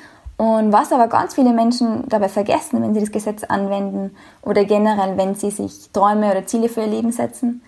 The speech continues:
ist, dass sie ja wirklich dann anfangen müssen zu handeln. Weil es funktioniert leider nicht,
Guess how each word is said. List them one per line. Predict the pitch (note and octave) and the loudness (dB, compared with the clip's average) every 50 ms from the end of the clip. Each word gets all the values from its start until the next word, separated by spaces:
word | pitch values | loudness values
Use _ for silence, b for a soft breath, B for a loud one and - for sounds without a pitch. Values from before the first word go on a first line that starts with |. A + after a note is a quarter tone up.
| B B B B B B B | B B B B B B B
ist, | - A3+ A3+ | -6 -2 0
dass | A3 G3+ G#3 | 0 0 2
sie | - A3 | 2 0
ja | G#3 G#3 | 2 2
wirklich | A3 A3 A3 G#3 G#3 | 2 0 -2 -4 -2
dann | - F#3+ F3+ E3+ - - - | -2 -2 -2 -4 -4 -2 0
anfangen | G#3 G#3 G#3+ G#3 A3 G#3 G3+ G3 | 0 0 0 0 -2 -2 0 -2
müssen | G3 F#3+ F#3 F3+ - G#3 G3+ G#3 | -2 -4 -6 -6 -8 -8 -8 -6
zu | G3+ F#3+ G3 | -6 -2 0
handeln. | F3+ G#3 A3+ G#3+ G3 - - F3+ G3+ G#3 B B B B B | 2 2 2 0 -2 -4 -6 -8 -10 -12 B B B B B
Weil | - G#3 G3+ - - - - _ _ _ | -2 -2 -2 -2 -4 -12 -20 _ _ _
es | - A3+ G#3+ | -4 -4 -2
funktioniert | - - C4+ C#4 C4+ - B3+ B3+ B3+ C#4+ C4+ | 0 0 0 2 2 2 2 2 2 2 2
leider | A#3 G3 A3+ A#3 A3+ B3 | 2 2 2 2 0 0
nicht, | A3+ A3 A#3 B3+ B3+ - | 0 0 0 -2 -4 -8